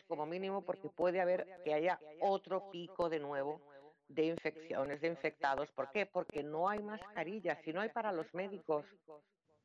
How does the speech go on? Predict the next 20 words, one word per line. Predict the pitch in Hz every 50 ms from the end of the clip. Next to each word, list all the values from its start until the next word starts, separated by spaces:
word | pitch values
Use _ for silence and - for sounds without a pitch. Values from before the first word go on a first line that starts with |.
| _ -
no | 185 185 156 165 175 180
hay | 208 240
para | 226 - 190 165 160
la | 151 147
gente. | 233 196 214 233 220 - - - 131 _ 202 226 - _ - - _ _ _ _ _ _ _ _ -
Entonces, | 156 175 170 - 190 175 208 - - 160
¿qué | 196 202
ocurre? | 185 202 - 208 190 175 160 143 160 156 - _ _ _
Que | - 156 143
va, | 143 139 131 147 - -
se | 143
va | 127 117
a |
volver | 117 127 131 127 127 127
a |
llenar | 131 135 135 135 135
el | 143
metro | 143 139 139 - 143
de | 151 156
Madrid, | 170 190 202 220 226